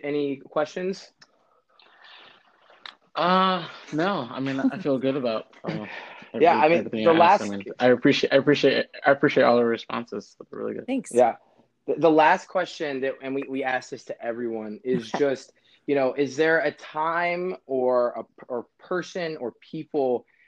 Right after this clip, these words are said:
Speaker 1: um, in your life that kind of has, have, has been your inspiration or a, a,
Speaker 3: Mm-hmm.
Speaker 1: something impactful that's happened that's gotten you to where you're at? And then, you know, what continues to inspire you,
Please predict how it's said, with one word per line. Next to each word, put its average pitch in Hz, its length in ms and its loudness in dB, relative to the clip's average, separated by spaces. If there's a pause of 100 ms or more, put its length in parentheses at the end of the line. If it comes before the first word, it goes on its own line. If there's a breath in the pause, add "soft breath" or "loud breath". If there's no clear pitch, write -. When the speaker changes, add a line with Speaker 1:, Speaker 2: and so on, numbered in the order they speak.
(160)
Speaker 1:
um, 120 480 -4
in 156 140 0
your 139 140 0
life 127 400 -2
that 127 140 -4 (200)
kind 139 240 -2
of 123 100 -2
has, 127 280 -4
have, 135 260 -4
has 135 220 -4
been 147 240 2
your 135 420 2
inspiration 147 840 0 (320)
or 123 360 6
a, 120 80 0
a, 127 40 -2
Speaker 3:
Mm-hmm. 120 280 -2
Speaker 1:
something 135 440 -6
impactful 127 540 -2
that's 131 140 -4
happened 131 320 -2
that's 113 140 -8
gotten 117 280 -4
you 117 100 -4
to 117 60 -6
where 117 320 0
you're 113 300 -10
at? 123 340 0
And 131 160 -4
then, 131 280 0 (340 soft breath)
you 139 80 -2
know, 131 60 4
what 123 360 2
continues 127 840 -6
to 113 160 -6
inspire 107 480 -4
you, 104 320 -2